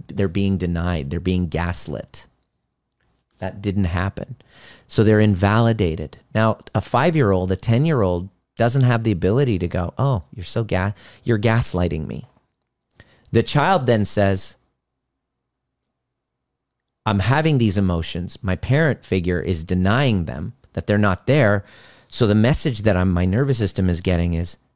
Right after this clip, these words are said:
there must be something wrong with me." So I then, the child then learns to abandon themselves. And when big emotions come up in adulthood, without getting to the root of this, when big emotions come up in adulthood,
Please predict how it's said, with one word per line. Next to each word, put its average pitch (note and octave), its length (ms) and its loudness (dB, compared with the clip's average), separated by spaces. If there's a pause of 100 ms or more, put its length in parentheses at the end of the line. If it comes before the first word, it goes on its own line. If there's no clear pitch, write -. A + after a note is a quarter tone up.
(120)
there F#2 80 0
must F#2 260 0
be F2 60 -6
something E2 420 -6
wrong E2+ 240 -6
with E2+ 180 -12
me." - 220 -14 (840)
So - 340 0 (520)
I G2+ 220 2
then, F#2 320 2
the F2 80 -4
child G#2 460 -2
then F#2 200 -2
learns F2 280 -6
to G2 120 -2
abandon E2+ 520 0
themselves. D#2+ 880 -8 (800)
And G2 180 2
when F#2+ 180 2
big G2+ 240 2
emotions B2+ 560 0
come G2+ 220 -2
up F#2+ 160 -2
in F2+ 100 -2
adulthood, A2 840 -2 (120)
without G#2+ 520 -2
getting G#2+ 420 2 (240)
to G#2 100 -2
the F2+ 120 0
root B2 260 2
of G#2+ 80 0
this, D2 240 -6
when F2 160 -2
big F#2 180 -2
emotions F2+ 480 -2
come F2+ 200 -4
up E2+ 140 -4
in E2+ 100 -4
adulthood, G2 680 -2